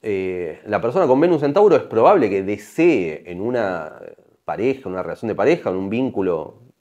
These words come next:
afectivo cualquiera, que desee estabilidad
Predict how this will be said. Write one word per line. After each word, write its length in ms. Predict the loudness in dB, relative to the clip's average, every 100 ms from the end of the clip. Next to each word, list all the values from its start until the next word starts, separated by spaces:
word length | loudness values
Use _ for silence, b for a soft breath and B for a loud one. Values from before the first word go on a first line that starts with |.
| _
afectivo 580 | -18 -18 -6 0 0 0
cualquiera, 720 | -4 0 2 2 0 -4 _ _ _ _ _ _ -6
que 140 | -2
desee 720 | -2 0 2 4 2 -6 -14 _ -8
estabilidad 1200 | -8 -4 -4 -4 -4 0 2 4 4 2 -2 -6